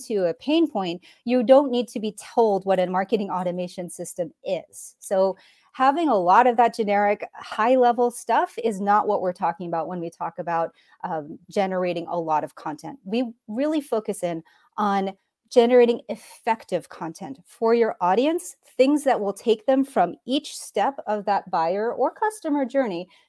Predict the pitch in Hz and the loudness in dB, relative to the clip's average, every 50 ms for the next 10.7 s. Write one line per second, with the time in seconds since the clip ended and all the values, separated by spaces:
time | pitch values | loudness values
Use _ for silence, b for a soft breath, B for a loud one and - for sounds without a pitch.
0 | b - 294 247 285 269 226 214 202 202 - - - - 220 208 - - _ - | b -2 2 4 4 4 4 2 0 -2 -2 -4 -10 -6 -4 -4 -4 -6 _ -8
1 | - 185 175 170 190 240 302 302 - b b b b b b - - - 285 247 | -2 -2 0 0 0 0 -2 -2 -4 b b b b b b -8 -2 2 2 2
2 | 254 - - 254 254 285 311 311 302 277 247 226 214 208 196 190 - 190 185 185 | 2 0 -8 -4 -2 0 2 2 4 4 2 2 0 -2 -4 -6 -6 -6 -6 -6
3 | 185 - 185 175 160 165 165 175 208 262 285 - b b b b - 190 214 208 | -4 -2 -2 -2 -2 -2 -4 -4 -2 -4 -4 -6 b b b b -4 0 2 2
4 | 214 190 202 196 185 185 - - - 262 269 - 277 247 - 233 202 185 180 180 | 2 2 -2 -4 -6 -6 -6 -2 -2 -2 0 0 -4 -4 0 0 0 0 -2 -4
5 | 170 165 - - 185 - - - - 285 285 277 - - 226 214 - 202 180 170 | -6 -8 -4 -4 -4 -4 -4 -2 -2 0 0 0 0 -2 -2 -2 0 -2 -2 -2
6 | - - 143 139 175 - - - 285 302 320 320 _ - 202 240 285 - - 285 | -4 -8 -10 -10 -10 -8 -6 -4 -2 -2 -2 -4 _ -12 -10 -10 -10 -10 -12 -14
7 | 262 - 240 247 269 254 247 226 214 214 - _ - - - - - 180 170 - | -12 -10 -6 -4 -2 -2 -2 -4 -6 -8 -8 _ -8 -8 -6 -8 -10 -12 -12 -12
8 | - - 180 175 175 - 175 196 185 170 156 175 202 196 170 - 202 - - - | -12 -12 -10 -10 -8 -6 -4 -4 -2 -2 0 0 0 0 -2 -2 -6 -10 -16 -20
9 | B B B B B B 208 208 208 202 202 202 - 254 - - - 247 262 285 | B B B B B B 4 4 4 4 4 4 4 4 4 4 4 2 2 2
10 | 277 - 302 277 226 - - 262 254 277 262 240 220 208 | 2 0 -2 -2 0 2 2 2 4 4 2 2 0 -2